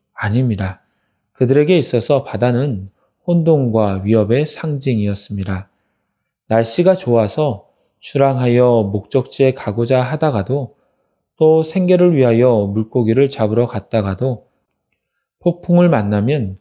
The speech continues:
죽음의 위협 속에서 두려움을 겪을 수밖에 없는 곳이 바로 바다였습니다. 오늘 본문에서도 바다는 인간의 한계를 뛰어넘어 무서움의 공간입니다.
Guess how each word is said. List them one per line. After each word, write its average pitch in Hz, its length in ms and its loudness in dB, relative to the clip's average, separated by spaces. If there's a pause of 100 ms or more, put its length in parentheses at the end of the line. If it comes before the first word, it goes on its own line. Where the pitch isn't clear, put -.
(280)
죽음의 143 540 2
위협 123 240 2
속에서 104 680 -2
두려움을 120 640 0
겪을 110 320 -4
수밖에 117 420 -4
없는 110 380 -2
곳이 120 500 -4 (300)
바로 110 500 -2
바다였습니다. 101 960 -4 (840)
오늘 165 280 4
본문에서도 143 800 2
바다는 107 560 -2 (360)
인간의 120 400 2
한계를 160 500 0
뛰어넘어 123 680 0 (280)
무서움의 117 680 0
공간입니다. 104 760 -4